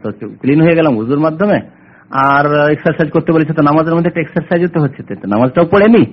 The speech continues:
আর তারপরে ভোরের ফ্রেশ বাতাসে একটু ঘোরাঘুরি হয়ে যাবে, একটু হাঁটাহাঁটি, আহ, বাড়ি থেকে মসজিদে গেলাম, একটু হাঁটাহাঁটি হয়ে গেল, এই উদ্দেশ্যে। নামাজ দুই লোক, আহ, দুইজনই পড়লো, তাই না? আগের লোকটি পড়লো আল্লাহর ইবাদত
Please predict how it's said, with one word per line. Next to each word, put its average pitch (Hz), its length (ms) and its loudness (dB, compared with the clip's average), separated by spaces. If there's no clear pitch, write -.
আর 165 220 0
তারপরে 180 480 -2
ভোরের 180 320 -2
ফ্রেশ 196 260 -2
বাতাসে 175 360 -2
একটু 185 180 -2
ঘোরাঘুরি 180 380 2
হয়ে 196 140 4
যাবে, 208 120 0
একটু 175 200 -2
হাঁটাহাঁটি, 175 360 0
আহ, 156 140 -2
বাড়ি 160 180 2
থেকে 180 380 0
মসজিদে 143 420 -2
গেলাম, 185 200 0
একটু 139 120 -6
হাঁটাহাঁটি 160 420 -2
হয়ে 196 160 -2
গেল, 214 160 -2
এই 202 120 4
উদ্দেশ্যে। 131 540 0
নামাজ 269 280 4
দুই 370 120 6
লোক, 185 440 -2
আহ, 185 140 4
দুইজনই 208 360 4
পড়লো, 113 320 0
তাই 151 100 0
না? 240 160 0
আগের 180 240 2
লোকটি 214 260 0
পড়লো 214 240 2
আল্লাহর 175 340 2
ইবাদত 165 360 0